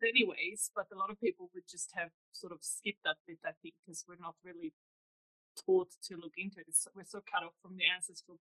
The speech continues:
piece, and, you know, also looking at the not so pleasant things as white people having to sort of atone and understand and, and unlearn how we're showing up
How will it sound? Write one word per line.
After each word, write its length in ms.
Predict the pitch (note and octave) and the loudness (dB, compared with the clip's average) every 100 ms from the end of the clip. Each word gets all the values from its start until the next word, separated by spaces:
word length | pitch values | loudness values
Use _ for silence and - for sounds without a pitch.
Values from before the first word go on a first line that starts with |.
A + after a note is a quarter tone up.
| - | -8
piece, 300 | G#3 B3 - _ _ _ _ _ _ B3 | -8 -8 -14 _ _ _ _ _ _ 8
and, 140 | B3 | 12
you 80 | A#3 | 12
know, 100 | G#3+ | 12
also 240 | A4 A3 A3 | 8 8 0
looking 280 | G#3+ G3+ G3 | -6 -2 0
at 80 | F3+ | 0
the 80 | F#3 | -4
not 160 | F#3 - | -6 -4
so 140 | G3 - | -4 -2
pleasant 360 | G3+ G3 G3 G3+ | -2 -2 -6 -8
things 200 | F#3 F#3 | -6 -6
as 120 | F3+ F3 | -10 -2
white 200 | F#3 F#3 - | 0 0 -4
people 280 | F#3 F3+ F3+ | -6 -8 -14
having 180 | F3+ - | -14 -16
to 60 | E3 | -16
sort 180 | F#3 E3+ | -12 -12
of 100 | E3+ _ _ _ _ _ _ _ _ _ G3 | -14 _ _ _ _ _ _ _ _ _ -12
atone 440 | - F#3 F#3 F#3 | -2 2 2 0
and 120 | F3+ | -4
understand 600 | F3 E3+ - - F3 F3 E3+ | -6 4 4 6 0 -2 -6
and, 80 | E3 E3 | -14 -14
and 120 | E3+ F3+ | -10 -10
unlearn 640 | F3 F3+ F3+ F3 E3+ E3 | -2 2 4 4 2 -2
how 100 | F3+ F3 | -8 -4
we're 100 | E3+ | -2
showing 280 | G3 F3+ | -2 -4
up 80 | F3 | -12